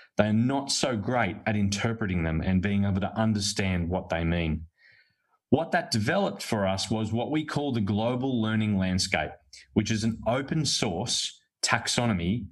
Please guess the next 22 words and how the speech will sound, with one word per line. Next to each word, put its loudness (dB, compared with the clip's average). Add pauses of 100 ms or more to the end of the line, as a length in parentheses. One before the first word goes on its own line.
(140)
for 0
innovation 0
in 2
education. 0 (480)
It's 0
available 0
at -6
global 0
learning 2
landscape 0
dot -2
org. -2 (480)
And 4
let 0
me 0
very, 2
very 0
quickly -2
take -2
you -2
through -2
it. -8